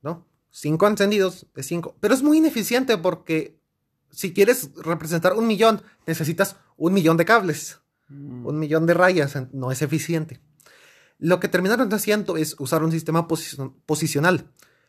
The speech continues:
Speaker 1: pero solamente con los dígitos del cero al uno. Eh, lo que pasa aquí es l-, igual, cuando estamos en, en el sistema decimal, multiplicamos por diez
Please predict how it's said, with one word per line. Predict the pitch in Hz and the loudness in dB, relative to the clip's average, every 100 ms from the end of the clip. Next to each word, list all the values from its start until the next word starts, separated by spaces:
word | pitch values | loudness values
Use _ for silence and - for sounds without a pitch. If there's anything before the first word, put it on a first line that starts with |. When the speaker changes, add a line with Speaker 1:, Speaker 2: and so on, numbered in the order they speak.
| _ - | _ 0
Speaker 1:
pero | 170 160 | 2 4
solamente | 185 190 196 220 | 2 2 0 -2
con | 175 | -2
los | 147 | -4
dígitos | 143 185 175 147 | -4 -6 -4 -4
del | 127 110 | -4 -2
cero | 170 226 226 _ | 0 2 0 _
al | 123 120 - | -8 -8 -6
uno. | 135 175 - _ _ _ _ _ _ _ _ - - _ _ _ - | -6 -6 -6 _ _ _ _ _ _ _ _ -20 -20 _ _ _ -8
Eh, | 156 135 135 | -4 -2 0
lo | 156 151 | 0 2
que | 143 | 2
pasa | 180 220 | 2 0
aquí | 226 226 185 _ _ _ _ _ _ - | 0 -2 -4 _ _ _ _ _ _ -2
es | 156 156 147 - - _ _ _ _ _ _ _ _ | 0 0 -2 -10 -16 _ _ _ _ _ _ _ _
l-, | 170 170 151 143 - _ _ | -2 2 2 -2 -8 _ _
igual, | 160 147 180 294 - _ _ _ _ | -4 2 2 2 -6 _ _ _ _
cuando | 170 160 | -6 -2
estamos | 170 190 | -2 -2
en, | 214 165 _ - | -4 -6 _ -6
en | 139 143 | -4 -2
el | 139 139 | -2 -4
sistema | - 143 170 202 | -6 -2 2 2
decimal, | 190 151 185 269 - _ _ - | 2 0 -2 -4 -14 _ _ -8
multiplicamos | 160 165 147 156 190 220 | -4 -2 0 0 2 0
por | - 160 | -2 -2
diez | 175 226 - | 0 -2 -4